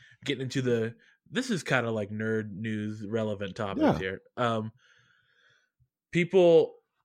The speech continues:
Speaker 1: when, uh, when they ask, like, "How can I get started writing for audio drama?" And the response usually is, um, "You should start making your own."
Speaker 2: Pretty much.
Speaker 1: And, yeah, but the problem that I've always had with that is, is like, "Well,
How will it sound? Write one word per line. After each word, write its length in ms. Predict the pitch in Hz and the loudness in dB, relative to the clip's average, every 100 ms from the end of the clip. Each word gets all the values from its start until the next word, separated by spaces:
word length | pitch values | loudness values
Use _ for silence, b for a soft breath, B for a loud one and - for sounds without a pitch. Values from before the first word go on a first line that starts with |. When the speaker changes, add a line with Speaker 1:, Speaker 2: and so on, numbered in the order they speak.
| _ | _
Speaker 1:
when, 360 | - 143 135 131 | -6 -4 -2 0
uh, 320 | 127 123 127 - | 0 0 -2 -6
when 300 | 131 127 123 | -4 -2 0
they 180 | 135 135 | 2 4
ask, 180 | 139 | 2
like, 140 | 147 135 | -2 -2
"How 180 | 170 202 | -2 -2
can 160 | 226 | -2
I 80 | 202 | -2
get 220 | 185 170 | 0 -2
started 500 | - 170 175 175 151 | -2 -2 0 0 0
writing 500 | 131 139 156 156 151 | 0 2 2 0 -4
for 240 | 143 139 120 | -2 -2 0
audio 360 | 131 139 131 | 0 2 0
drama?" 560 | 120 113 101 98 95 95 _ _ | 0 -2 -4 -8 -10 -12 _ _
And 300 | 127 120 120 | -2 -2 -2
the 100 | 120 | -2
response 720 | 117 120 - 147 151 160 - - | -2 -4 -2 0 0 -2 -12 -8
usually 800 | 120 127 135 123 127 123 120 113 | -4 -2 -4 -4 0 0 0 0
is, 640 | 117 113 113 113 110 - _ _ _ | 0 0 -2 -4 -10 -20 _ _ _
um, 440 | 117 110 104 104 98 | -6 -6 -6 -8 -4
"You 140 | 139 | -4
should 220 | 143 143 | -2 -4
start 340 | - 156 135 127 | 0 2 2 2
making 320 | 135 139 131 | -2 -4 -4
your 200 | 120 123 | -2 -2
own." 360 | 123 92 95 - _ - | -2 -6 -12 -16 _ -12
Speaker 2:
Pretty 200 | - 131 | 2 4
much. 560 | 92 107 90 - - - - - - | 6 6 4 2 -4 -8 -18 -10 -2
Speaker 1:
And, 280 | 127 123 120 - _ _ _ - - | 0 0 -6 -12 _ _ _ -20 -2
yeah, 260 | 135 123 | 0 0
but 280 | 110 113 127 | -2 -2 -2
the 80 | 127 | -4
problem 800 | 117 - 175 180 175 185 180 170 | -6 0 2 2 2 2 2 0
that 160 | 139 - | 0 2
I've 220 | 139 156 | 0 2
always 260 | 151 135 | 2 0
had 240 | - 139 143 | 0 -2 -2
with 100 | 120 | -2
that 180 | 113 107 | -2 -2
is, 180 | 104 104 | -6 -8
is 100 | 101 | -8
like, 180 | 101 | -4
"Well, 380 | 120 139 127 123 | 0 2 2 -2